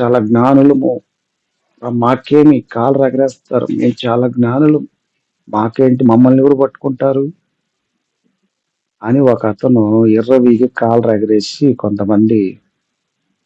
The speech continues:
పోలీసుల చేతిలో పట్టుకొని, ఇరుక్కొని, పోలీస్ స్టేషన్‌లో ఊసలు లెక్క పెడుతున్న వాళ్ళు ఉన్నారు ఇప్పుడు.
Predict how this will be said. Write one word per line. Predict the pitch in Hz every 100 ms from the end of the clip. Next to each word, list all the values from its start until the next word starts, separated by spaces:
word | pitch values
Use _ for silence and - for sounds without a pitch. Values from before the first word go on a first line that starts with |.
| _ _ _ _ _
పోలీసుల | 113 127 123 123
చేతిలో | 117 117 110 110
పట్టుకొని, | - - 117 - 117
ఇరుక్కొని, | 113 117 113 - 113 113 127
పోలీస్ | 123 120 123
స్టేషన్‌లో | - 123 113 127 117 127
ఊసలు | 117 131 - 127
లెక్క | 120 -
పెడుతున్న | 117 110 - 110
వాళ్ళు | 123 113
ఉన్నారు | 113 131
ఇప్పుడు. | 107 95 82